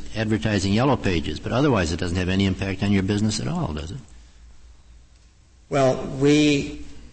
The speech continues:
Speaker 2: there
Speaker 1: You're
Speaker 2: is
Speaker 1: trying to
Speaker 2: rev-
Speaker 1: use your copyright on the white pages to protect your business, the business interest in the advertising in the yellow pages. That's what's at stake here, isn't it?
Speaker 2: Well, there is revenue produced from the, the white page listings. We, we sell, uh, advertising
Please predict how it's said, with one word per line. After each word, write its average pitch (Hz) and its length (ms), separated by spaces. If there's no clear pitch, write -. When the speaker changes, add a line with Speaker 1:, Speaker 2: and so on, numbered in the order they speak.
Speaker 2:
there 147 180
Speaker 1:
You're 143 80
Speaker 2:
is 135 80
Speaker 1:
trying 139 180
to 127 40
Speaker 2:
rev- 143 140
Speaker 1:
use 120 160
your 113 120
copyright 127 680
on 107 140
the 101 100
white 110 320
pages 92 520
to 101 100
protect 101 640
your 107 160
business, 98 720
the 90 180
business 113 420
interest 107 380
in 98 60
the 95 120
advertising 98 520
in 92 80
the 92 60
yellow 85 240
pages. - 460
That's 101 220
what's 85 160
at 78 80
stake 87 300
here, 85 200
isn't - 220
it? 82 80
Speaker 2:
Well, 143 280
there 160 320
is 143 120
revenue 135 360
produced 117 580
from 123 280
the, 101 200
the 117 80
white 104 280
page 98 240
listings. 98 400
We, 107 320
we 113 140
sell, 113 540
uh, 101 400
advertising 113 760